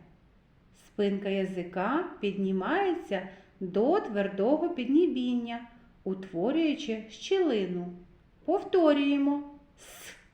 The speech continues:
с. Цей звук вимовляється з перешкодою. Ми його не можемо протягнути або проспівати. Він приголосний.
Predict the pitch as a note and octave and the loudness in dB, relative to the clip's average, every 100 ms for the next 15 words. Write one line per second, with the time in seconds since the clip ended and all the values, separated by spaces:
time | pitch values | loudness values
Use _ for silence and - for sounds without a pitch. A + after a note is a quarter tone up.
0 | _ _ _ _ _ - - - - - | _ _ _ _ _ -20 -20 -20 -20 -20
1 | _ _ _ _ _ - - - G#3+ G3+ | _ _ _ _ _ -20 -8 0 2 2
2 | F#3 F3+ D#4 F#4 B3+ A3 A#3 A3+ G#3+ F3+ | -2 0 2 2 -2 -2 0 -2 -2 -2
3 | F3+ - F3 - - - - G3 A#3 F4+ | -4 -10 -16 -18 -20 -20 2 4 4 2
4 | - - D4+ C#4 A#3 B3+ B3+ B3+ - - | 0 -2 2 2 0 -2 -4 -8 -14 -20
5 | - - _ F3+ F3+ F#3+ G3 A#3 B3+ D4+ | -20 -20 _ -4 -2 0 0 2 4 4
6 | C4+ A#3 A#3 D4 F4 F4+ F#4+ E4 D#4 D4+ | 4 2 2 2 2 0 2 4 4 4
7 | A3 - E3+ G#3+ G#3+ A3+ A3+ A#3+ - F4 | 2 -4 -6 -2 0 0 -2 -4 -4 -2
8 | E4 B3+ F3 - - - - _ _ _ | 2 2 0 -4 -14 -16 -20 _ _ _
9 | _ - F#3+ E3 F#3+ C4 G4 - - G4 | _ -16 -8 -2 0 2 0 -4 -8 0
10 | F#4+ E4 D4 D#4+ D4+ D4+ D4 D4 D4 | 2 4 4 2 0 0 2 2 0